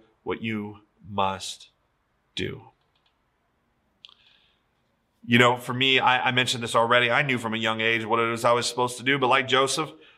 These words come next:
my life, t-, life took many, many twists and turns. But God continued to call me. And two thousand ten was my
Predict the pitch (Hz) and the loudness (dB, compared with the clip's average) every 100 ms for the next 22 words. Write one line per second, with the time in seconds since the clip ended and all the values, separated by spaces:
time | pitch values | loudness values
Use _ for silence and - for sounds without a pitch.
0 | _ 147 165 151 139 - 147 117 143 139 | _ 2 4 4 0 -4 -4 0 0 0
1 | 139 120 117 127 139 151 151 151 151 147 | -2 -2 -2 2 4 4 4 2 2 0
2 | 143 143 139 135 131 131 131 113 101 95 | 0 -2 -2 -2 -2 -8 -10 -4 -4 -6
3 | - - _ _ _ _ _ - 98 127 | -16 -20 _ _ _ _ _ -6 0 2
4 | 143 151 156 - 127 123 117 117 113 117 | 2 2 -2 -6 -10 -4 -4 -4 -10 -12
5 | 113 - - 110 104 107 90 127 - 120 | -16 -18 -6 -6 -6 -14 -20 -12 -8 0
6 | 120 120 117 113 123 113 107 107 104 104 | 2 2 -2 -12 -6 -4 -2 -4 -4 -8
7 | 101 | -10